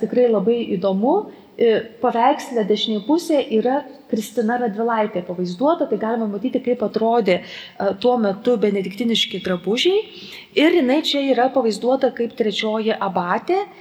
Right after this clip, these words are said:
ir šitas paveikslas kabo Radvilų rūmuose. Labai iškilmingai kabo, kabo Radvilų rūmuose.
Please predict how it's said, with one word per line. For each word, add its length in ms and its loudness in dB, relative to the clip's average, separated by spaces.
ir 180 4
šitas 320 0
paveikslas 560 0
kabo 420 0
Radvilų 540 -2
rūmuose. 480 -2
Labai 280 0
iškilmingai 560 0
kabo, 400 -2
kabo 260 -2
Radvilų 400 -4
rūmuose. 400 -2